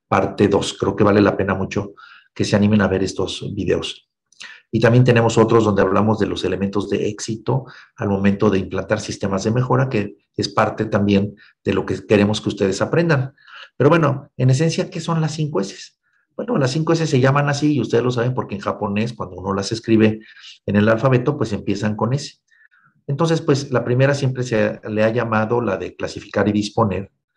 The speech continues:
La segunda se le ha llamado la de organizar, la tercera limpiar y la cuarta mantener. Y ya la última es la parte de la disciplina o el fomento de la misma. Pero quizá lo que nunca te han dicho,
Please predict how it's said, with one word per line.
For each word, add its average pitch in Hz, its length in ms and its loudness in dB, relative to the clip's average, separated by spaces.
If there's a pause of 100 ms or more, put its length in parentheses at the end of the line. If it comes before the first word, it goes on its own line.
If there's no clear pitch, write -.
(600)
La 113 160 2
segunda 127 380 4
se 131 140 -2
le 104 120 4
ha - 20 6
llamado 107 440 2
la 104 140 2
de 104 80 0
organizar, 104 720 -2
la 101 160 -4
tercera 104 340 -2
limpiar 107 580 -2
y 104 60 -10
la 90 160 -8
cuarta 95 300 -6
mantener. 110 580 0 (460)
Y 120 100 -4
ya 151 100 6
la 160 120 6
última 151 440 2
es 120 240 0
la 117 220 -4
parte 107 240 0
de 98 80 0
la 95 100 0
disciplina 123 540 -4
o 117 60 2
el 98 60 -4
fomento 95 400 -6
de 104 80 0
la 113 100 -2
misma. 156 360 -8 (720)
Pero 151 140 4
quizá 160 240 2
lo 214 100 0
que 185 100 2
nunca 156 300 0
te 151 160 2
han 143 100 2
dicho, 131 280 -4